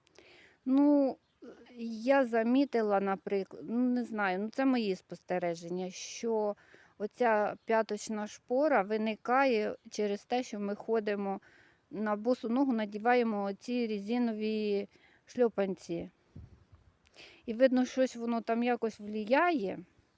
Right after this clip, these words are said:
що образується оця шп-, п'яточна шпора. І, м, ну, самі знаєте, як це потім і ходити боляче,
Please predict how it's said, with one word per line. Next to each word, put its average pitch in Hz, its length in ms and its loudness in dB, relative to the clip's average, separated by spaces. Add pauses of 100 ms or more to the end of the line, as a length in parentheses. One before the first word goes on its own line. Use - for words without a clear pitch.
(600)
що 226 580 0
образується 214 760 0
оця 214 520 0
шп-, - 460 -20
п'яточна 208 540 -2
шпора. 175 540 -6 (160)
І, 202 300 -4
м, 170 440 -10 (960)
ну, 233 200 -4
самі 202 360 -2
знаєте, 208 500 -6
як 196 300 -4
це - 140 -14
потім 196 400 -6
і 190 80 -6
ходити 214 520 -6
боляче, 220 800 -4